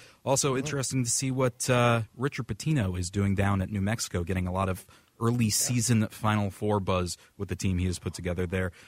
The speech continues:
Speaker 1: Uh, we're gonna go back to, who were we on? I think we're on Steve here for the final question. We'll go quick. He is officially now the seventy-six million dollar unemployed man, Jimbo Fisher, fired from Texas A and M,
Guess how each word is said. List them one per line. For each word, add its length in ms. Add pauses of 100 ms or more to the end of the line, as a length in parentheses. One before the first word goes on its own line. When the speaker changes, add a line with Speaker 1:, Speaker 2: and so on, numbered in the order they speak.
(120)
Speaker 1:
Uh, 180
we're 80
gonna 140
go 100
back 300
to, 480
who 100
were 160
we 100
on? 120
I 40
think 140
we're 80
on 60
Steve 380
here 200
for 120
the 60
final 280
question. 400
We'll 80
go 140
quick. 360 (440)
He 120
is 120
officially 600
now 280
the 160
seventy-six 720
million 320
dollar 360
unemployed 500
man, 500
Jimbo 420
Fisher, 520 (480)
fired 640 (120)
from 260
Texas 420
A 140
and 100
M, 220